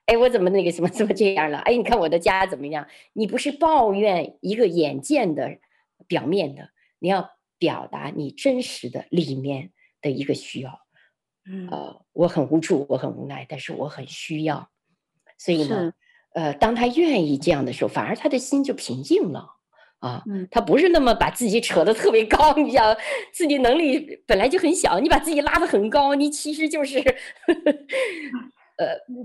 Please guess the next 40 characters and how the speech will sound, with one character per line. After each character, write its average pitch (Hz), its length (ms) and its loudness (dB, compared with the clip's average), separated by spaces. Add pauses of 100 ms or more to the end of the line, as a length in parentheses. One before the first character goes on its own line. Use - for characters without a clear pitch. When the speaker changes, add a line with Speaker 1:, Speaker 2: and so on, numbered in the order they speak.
(440)
Speaker 1:
哎， 208 180 2
我 - 80 4
觉 240 200 2
得 254 60 -2
就 262 120 2
是 - 180 -6 (100)
强 170 260 -2
迫 254 180 6
自 233 180 -2
己 175 180 2
要 185 140 4
去， 220 300 0 (480)
<laughs> - 480 0
去 196 400 -2
面 214 320 2
对 185 220 4
你 143 120 -2
不 247 200 -2
能 151 160 -2
够 160 100 -4
面 151 220 -6
对 147 160 -12
的 - 80 -16
环 143 260 -20
境， 147 260 -16 (300)
反 156 160 -2
而 156 140 2
就 233 100 -4
是 214 140 -6
让 202 120 -2
自 180 200 -12
己 139 120 -10
很 143 400 -4
多 226 160 2
的 190 80 0
挫-， 175 300 0
挫 - 180 -4
败 165 160 -2
感， - 220 -8 (480)
啊。 - 300 -10